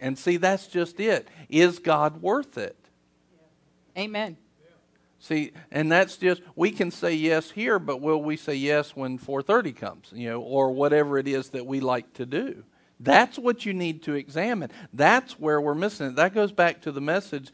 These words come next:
Speaker 1: where we're talking about who, what, when, where, why, how. And we talked about
Speaker 2: Yes.
Speaker 1: what. You gotta let God come in and shine the light in your house, and He may shine it on something you're like, "No, no, don't shine it over there. Don't shine it in that corner.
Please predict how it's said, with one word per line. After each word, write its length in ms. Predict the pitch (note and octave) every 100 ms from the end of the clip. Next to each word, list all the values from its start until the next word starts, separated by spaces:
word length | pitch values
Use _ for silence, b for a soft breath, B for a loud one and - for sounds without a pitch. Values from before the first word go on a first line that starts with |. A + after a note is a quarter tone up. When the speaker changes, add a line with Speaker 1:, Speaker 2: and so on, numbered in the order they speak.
| B B
Speaker 1:
where 180 | C3+ C#3
we're 100 | D3
talking 220 | E3 D#3
about 180 | D3 C#3+
who, 100 | D#3
what, 220 | D#3+ C#3+
when, 220 | D3+ D#3
where, 180 | D#3 D3+
why, 380 | C#3 D3+ D#3+ C#3+
how. 500 | D3 E3 F3+ G3+ A3 b b b b
And 140 | C3+
we 120 | D3
talked 460 | C#3+ E3 F3 G3+ -
about 680 | D3 C#3+ F3 G3+ C#3+ C#3+ -
Speaker 2:
Yes. 80 | _ _ _ _ _ -
Speaker 1:
what. 640 | A#2+ G3+ B3 - - - _ _ _ _ _
You 160 | C3+ F#3+
gotta 280 | A3+ G#3
let 480 | F#3+ E3 F3 G#3+ F#3
God 320 | G3 G#3 G3+
come 240 | G#3+ G3+ G3+
in 260 | A#3 A#3
and 200 | F3+ D3+
shine 340 | D3+ G3 G#3 G3+
the 80 | F#3
light 320 | G3 A3+ G#3
in 140 | F#3+
your 180 | F#3 F#3
house, 420 | F#3+ A#3+ A3 F#3
and 160 | D3+ D#3
He 100 | G#3+
may 200 | A#3 G3+
shine 320 | G#3 G#3+ A#3+
it 100 | G3+
on 180 | G3 F#3+
something 280 | G#3+ G3 F#3+
you're 100 | G3
like, 160 | F3+
"No, 160 | F3 A3
no, 220 | A3+ G3+
don't 220 | F#3+ G#3
shine 220 | G3+ G3
it 120 | F#3+ F#3+
over 180 | F#3+
there. 220 | F#3+ F#3+ D#3+
Don't 180 | F3+
shine 240 | F#3+ F#3 F3
it 60 |
in 80 | D#3
that 240 | E3 F#3+ D3+
corner. 400 | C3 A#2+ B2